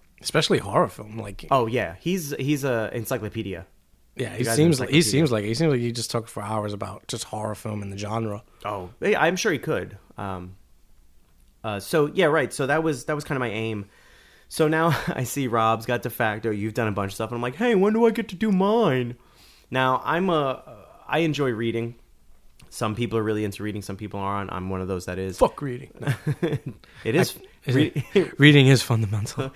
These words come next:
Speaker 2: <laughs> Uh, but if you're my boss, he says reading's for dummies. <laughs> Meanwhile, he reads, like, a book a week.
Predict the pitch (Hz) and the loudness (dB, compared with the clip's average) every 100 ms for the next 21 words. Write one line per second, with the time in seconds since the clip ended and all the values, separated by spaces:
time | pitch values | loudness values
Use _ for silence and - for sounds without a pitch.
0 | - - 127 123 127 131 127 120 117 127 | -14 -4 0 2 2 2 2 0 2 2
1 | 123 - 104 101 92 101 98 - 92 95 | 2 0 -4 -4 -4 -4 -6 -8 -8 -6
2 | 95 104 - - - - - - - - | -4 -6 -8 -16 -14 -14 -14 -14 -14 -18
3 | - 110 101 92 98 95 92 92 85 90 | -6 -2 0 0 -2 -4 -6 -8 -8 -10
4 | 90 92 | -8 -10